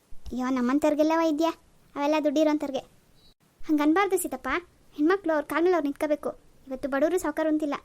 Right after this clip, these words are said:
ಎಲ್ಲರೂ ವಿದ್ಯೆ ಕಲಿಬೇಕು. ಹ್ಮ್, ಸರಿ, ನಾನು ಇದ್ರ ಬಗ್ಗೆ ಯೋಚನೆ ಮಾಡ್ತೀನಿ, ನೀನ್ ತಿನ್ನು. ಯಶೋದ, ಕೂತ್ಕೋ. ಯಶೋದ,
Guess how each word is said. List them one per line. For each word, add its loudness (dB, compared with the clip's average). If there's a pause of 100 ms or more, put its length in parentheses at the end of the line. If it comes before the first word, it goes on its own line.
(240)
ಎಲ್ಲರೂ -2
ವಿದ್ಯೆ 0
ಕಲಿಬೇಕು. -4
ಹ್ಮ್, -16
ಸರಿ, -6 (420)
ನಾನು 0
ಇದ್ರ -2
ಬಗ್ಗೆ -2
ಯೋಚನೆ 0
ಮಾಡ್ತೀನಿ, -6 (180)
ನೀನ್ 0
ತಿನ್ನು. -4 (440)
ಯಶೋದ, -2 (1120)
ಕೂತ್ಕೋ. -4 (1000)
ಯಶೋದ, -6